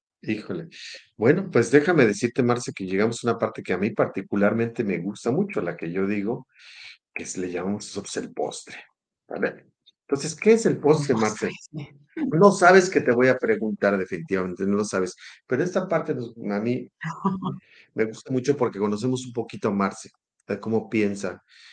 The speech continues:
Speaker 1: cómo piensa, ya no como, como C E O de Freightliner de México, sino como persona Marce.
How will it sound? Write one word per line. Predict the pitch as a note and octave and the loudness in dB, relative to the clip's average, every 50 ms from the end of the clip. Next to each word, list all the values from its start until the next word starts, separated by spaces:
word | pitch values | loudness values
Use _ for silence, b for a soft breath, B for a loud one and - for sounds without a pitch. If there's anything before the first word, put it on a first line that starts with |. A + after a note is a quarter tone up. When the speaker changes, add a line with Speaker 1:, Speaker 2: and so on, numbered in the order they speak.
| b b b | b b b
Speaker 1:
cómo | b - G#2 - | b -8 -8 -6
piensa, | G#3 A3+ G#3 G3+ - - - - - B B B B B B B _ _ - | -4 -4 -4 -2 -2 -2 -2 -4 -8 B B B B B B B _ _ -14
ya | - A2+ A#2 C3 C#3 C#3+ C#3+ | -4 0 4 4 4 4 4
no | D3 D3 D3 D3 | 4 2 2 2
como, | - D3 C#3 C#3 C3 A#2+ A2 G#2 F#2+ E2+ - - _ _ _ _ _ _ _ _ _ _ _ _ _ _ _ _ _ _ _ _ _ _ _ _ _ _ _ | 0 0 2 2 2 2 2 0 0 -4 -8 -16 _ _ _ _ _ _ _ _ _ _ _ _ _ _ _ _ _ _ _ _ _ _ _ _ _ _ _
como | - A#2+ A2 G#2+ G#2 | -6 -4 -4 -4 -4
C | - - - C3+ C3 | -6 -2 2 4 4
E | A#2+ | 4
O | G#2 F2+ | 4 2
de | E2 E2 D#2+ | -2 -8 -12
Freightliner | - - E2+ E2+ E2 E2+ E2 E2 E2 D#2+ D#2+ - | -10 -10 -10 -8 -8 -8 -8 -8 -8 -10 -12 -16
de | - - - | -18 -20 -20
México, | - - - - - - - _ _ _ | -20 -20 -20 -20 -20 -20 -20 _ _ _
sino | - B2 A2+ G#2+ G2 G2+ | -8 -6 -4 -4 -4 -4
como | G2 G2 G2 G2 G2 G2 - - _ | -4 -2 -2 -2 -2 -4 -6 -8 _
persona | - A2+ - - - A#2+ A#2+ A2+ | -6 -4 -4 -2 -2 0 0 2
Marce. | G2+ G#2+ A2 A2 G#2 - - - - - | 2 4 2 2 2 -2 -8 -10 -10 -12